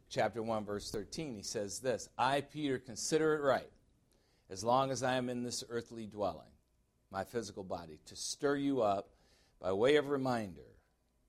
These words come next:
Yep, good old Pastor Rory, the one with nothing to better, better to do, wants to be one of those who is stirring you up by way of reminder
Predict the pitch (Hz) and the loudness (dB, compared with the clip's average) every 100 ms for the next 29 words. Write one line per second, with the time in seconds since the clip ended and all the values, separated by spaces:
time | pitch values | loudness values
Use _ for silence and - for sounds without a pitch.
0 | _ _ _ _ 104 139 - _ 104 131 | _ _ _ _ 4 4 4 _ 0 4
1 | 135 131 147 135 - 131 127 101 82 87 | 6 4 4 4 2 0 2 0 -2 -16
2 | _ _ _ _ _ _ _ _ - 117 | _ _ _ _ _ _ _ _ -4 2
3 | 131 135 131 127 123 120 117 117 110 127 | 4 4 2 0 4 4 4 2 0 2
4 | 131 151 135 127 135 127 127 123 107 127 | 2 2 0 2 4 4 0 -4 2 4
5 | 127 127 113 120 107 107 113 120 113 107 | 4 -2 0 2 2 0 0 0 -2 -4
6 | 117 120 120 117 117 113 127 110 104 - | -4 0 2 4 2 2 -2 -2 -2 0
7 | 143 147 147 143 135 123 120 120 120 120 | 2 2 0 2 4 6 6 4 6 4
8 | 120 123 117 101 98 92 90 90 | 4 0 -2 -2 -4 -6 -8 -10